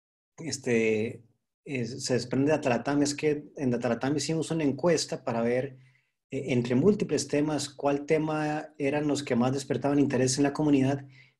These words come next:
Y este, eh, fue justamente el primer lugar entre los temas por los cuales opinaron. Eh, la encuesta entiendo que todavía está viva por ahí, por si la quieren buscar en el Facebook de Atalatam para seguir, este, opinando.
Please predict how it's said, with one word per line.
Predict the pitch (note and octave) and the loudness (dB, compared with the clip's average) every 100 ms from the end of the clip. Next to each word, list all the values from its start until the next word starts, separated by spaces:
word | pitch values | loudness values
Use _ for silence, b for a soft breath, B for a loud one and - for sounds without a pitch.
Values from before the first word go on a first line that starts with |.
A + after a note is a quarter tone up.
| - | -2
Y | B2+ G#3+ | 6 8
este, | G#3+ - G#3+ A#3 - | 8 4 4 2 -2
eh, | D3 B2+ A2 | 0 0 0
fue | - C#3+ C#3+ | -2 2 4
justamente | C#3+ E3+ - C#3 C#3+ D3 D#3 C#3+ | 2 -2 0 2 2 2 4 4
el | B2+ | 4
primer | - B2 B2 D3+ | 2 4 4 4
lugar | D3+ C#3 C#3+ | 2 2 2
entre | D3 C#3 | 0 -2
los | B2 - | -4 -2
temas | C3 C3 C#3+ | 0 2 0
por | C#3+ B2+ | -2 -2
los | A2+ | -4
cuales | - B2+ C3 C3+ B2+ - | -2 0 2 0 0 -4
opinaron. | B2+ - A#2+ D3+ B2+ F#3 - _ B B B B _ | -10 -4 -2 0 -2 -4 -8 _ B B B B _
Eh, | - A2 G#2+ A#2+ | -6 -4 -4 -2
la | A2+ | -2
encuesta | G#2 E3 F3+ F3 | 0 0 0 0
entiendo | D3+ E3+ | -2 -2
que | D3 | 0
todavía | C3 C#3+ | 0 0
está | C#3+ D3 | 0 0
viva | C#3 D#3+ | 2 0
por | - A#2+ | 0 0
ahí, | A2+ C#3+ | 2 0
por | - | -2
si | - | -4
la | A2+ G#2+ | -4 -2
quieren | B2+ C#3+ | 0 0
buscar | B2+ - C3+ | 0 -2 -2
en | C#3+ | 0
el | C3 A#2 | 0 0
Facebook | - C3+ C#3 B2+ | 0 0 0 -2
de | |
Atalatam | B2+ A#2 G#2+ B2 C3+ | -2 -2 -4 -2 -2
para | C3 A#2 | -2 -4
seguir, | - A2+ B2 | -4 -2 -2
este, | B2+ A#2+ A#2+ G#2+ - | -2 -6 -8 -10 -10
opinando. | B2 A#2+ D3 C#3 C#3 - | -6 -2 2 2 0 -2